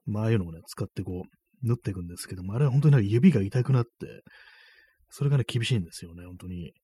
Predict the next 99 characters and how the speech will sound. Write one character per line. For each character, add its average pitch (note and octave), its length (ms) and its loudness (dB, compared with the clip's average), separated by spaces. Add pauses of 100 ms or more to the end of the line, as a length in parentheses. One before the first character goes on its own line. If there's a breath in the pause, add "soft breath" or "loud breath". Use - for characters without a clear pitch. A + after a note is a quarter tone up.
(100)
本 B2 120 -6
当 C#3 60 -2
な C#3 60 2
ん B2+ 40 2
か G2 80 -4
工 D#3+ 220 4
業 E3 200 10
用 D#3 160 12
ミ D#3 80 10
シ C#3+ 120 4
ン G2+ 80 4
と F#2+ 120 -8
か F2+ 120 -8
を F2+ 100 -6
ね、 F#2+ 100 -6
買 A#2+ 160 -2
う A#2+ 60 2
べ B2 120 2
き - 100 -4
な G2 100 -2
の F2+ 80 -8
か G2 100 -8
な G2+ 100 -4
と G#2 100 -8
思 G2 120 -6
っ - 20 -12
て、 - 180 -10
一 G2 200 -4
時 D3 60 4
期 A#2 80 0
な G#2 100 0
ん G2 100 -2
か、 F#2 140 -10 (220)
こ F#2+ 180 -12
う、 F#2+ 80 -12
中 - 220 -2
古 C3 140 0
で B2 80 2
な A#2+ 100 0
ん - 20 -4
か F#2 60 -6
い G#2+ 40 0
い A2+ 60 2
の F#2 100 -4
な G2 100 -4
い G#2+ 60 -2
か F#2+ 80 -8
な F2 80 -16
っ - 100 -20
て - 80 -10
い F2 40 -8
う - 20 -10
ね、 D#2 140 -14 (400 loud breath)
出 A2+ 200 4
物 B2 200 6
を A#2 60 2
探 B2 220 0
し - 60 -4
て D3 80 2
た G2 100 -4
ん E2+ 60 -14
で E2+ 80 -20
す - 100 -16
け - 60 -8
ど F2+ 100 -14
も、 F2 160 -16
な G2+ 100 -10
か A2 60 -8
な G2+ 60 -8
か F#2+ 120 -8 (440 loud breath)
な B2+ 160 2
い A2+ 60 2
で F2 100 -12
す - 140 -10
ね、 F#2 100 -8
そ - 120 -14
う - 20 -12
い F#2 40 -12
う - 20 -12
も F#2 100 -12
の F2+ 80 -10
は。 D#2+ 240 -16 (180)
結 - 160 -20
構、 F2+ 320 -10 (100)
た - 120 -8
ま D3 100 4
に D3+ 80 8
な D3 100 8
ん C#3 60 6
か G2 120 0
こ F2+ 300 -8
う、 - 220 -20 (440 loud breath)
あ C3 80 -4
っ - 40 -8
た - 80 -6
と G2 100 -8
し - 120 -6
て A2 80 -2
も、 F2+ 300 -8